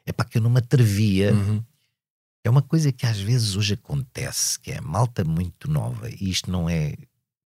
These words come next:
Speaker 1: preconceito nenhum, porque senão vamos àquela conversa, claro que há, em todas as gerações há gente genial e gente que não é, isso é, faz parte, é o, é, o ser humano é isso. Mas hoje em dia perdeu-se um bocado,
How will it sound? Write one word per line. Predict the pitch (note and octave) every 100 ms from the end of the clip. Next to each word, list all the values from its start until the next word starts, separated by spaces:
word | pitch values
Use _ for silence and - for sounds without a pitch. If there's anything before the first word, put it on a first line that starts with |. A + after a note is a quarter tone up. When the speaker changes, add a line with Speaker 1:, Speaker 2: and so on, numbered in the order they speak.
| _ _ _ _
Speaker 1:
preconceito | - F#2 - D#2 -
nenhum, | D2 E2+ E2+
porque | - - E2+ D#2+ - _ _ _ -
senão | E2 F2
vamos | D#2+ D2+
àquela | D#2 D2+
conversa, | D2 D2+ C#2+
claro | - D2+ D#2
que | E2+
há, | D2+
em | D2 E2+
todas | E2 E2 D#2+
as | D#2+
gerações | E2+ D#2 - D#2+ D2+
há | D2+
gente | D#2+ D2
genial | E2 E2+ D#2+ E2
e | D2
gente | C#2 C#2 -
que | -
não | -
é, | D#2+ D2
isso | D3 - F3+
é, | A3
faz | - C#3
parte, | E3 A#2+ F2+
é | D#2
o, | D2 - -
é, | - G1+ G1+ - - -
o |
ser | - F#2
humano | D#2+ E2+ D#2+
é | C#2
isso. | B2 - - - _ _ _ _ -
Mas | G#2 B2+ B2
hoje | A#2+ B2
em | B2
dia | G2 E2+ C#2+ F2 - -
perdeu-se | G2+ F#2+ A2+ -
um | A2+
bocado, | G2 F#2+ F2